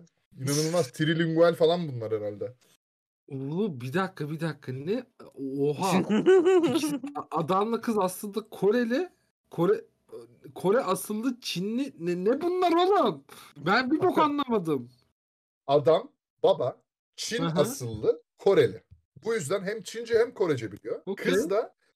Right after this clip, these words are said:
Speaker 1: Kore asıllı bir Japon. Yani hem Korece biliyor hem Japonca biliyor. Got that?
Speaker 3: Oo, okey.
Speaker 4: Bizim eleman hiçbir bok bilmiyor.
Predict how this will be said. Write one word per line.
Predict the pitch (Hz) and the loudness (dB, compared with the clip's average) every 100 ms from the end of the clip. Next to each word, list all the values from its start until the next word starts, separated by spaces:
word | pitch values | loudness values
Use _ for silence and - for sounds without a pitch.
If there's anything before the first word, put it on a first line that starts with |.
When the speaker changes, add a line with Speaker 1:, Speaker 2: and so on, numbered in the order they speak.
| _ _ - | _ _ -2
Speaker 1:
Kore | 196 233 208 | 6 8 8
asıllı | 175 - 170 185 208 | 4 0 -6 -6 -8
bir | 226 | -8
Japon. | 151 147 - 120 - _ _ 120 | 2 2 6 2 2 _ _ -2
Yani | 170 202 190 247 | 0 2 2 2
hem | 214 226 - | 0 -4 0
Korece | 170 196 233 220 | 2 2 0 -6
biliyor | 240 285 | -8 0
hem | 240 208 | 2 2
Japonca | 185 180 160 120 | 0 -2 -4 -6
biliyor. | 95 95 - | -10 -14 0
Got | 151 156 | 0 2
that? | 233 - - _ - - - | 0 -2 -10 _ -20 -20 -6
Speaker 3:
Oo, | 170 240 269 233 220 | -2 0 2 2 0
okey. | 233 269 | 0 0
Speaker 4:
Bizim | 214 160 | 2 4
eleman | 190 190 214 214 | 4 4 4 2
hiçbir | 208 - 165 | 0 -4 -6
bok | 139 - | -6 -6
bilmiyor. | 107 107 101 | -14 -12 -14